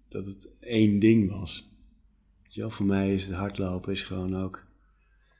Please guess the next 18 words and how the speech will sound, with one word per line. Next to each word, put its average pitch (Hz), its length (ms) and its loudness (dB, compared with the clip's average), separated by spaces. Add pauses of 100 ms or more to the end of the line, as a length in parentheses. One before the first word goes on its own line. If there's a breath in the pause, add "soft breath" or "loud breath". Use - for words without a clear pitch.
(100)
Ja, 92 180 -6
dat, 87 160 -8 (500)
dat 107 220 -4
is 101 120 -4
gewoon, 98 540 -2
eh, 107 200 -6 (100)
de 110 200 4
rode 98 360 4
draad. 98 440 -4
Het 98 140 -2
lopen 98 640 -2
zelf. 101 600 -2 (1080 soft breath)
En, 101 360 -4
eh, 95 500 -6
van 104 200 -2
daaruit 104 800 2 (200)
kun 101 220 4
je, 95 300 -2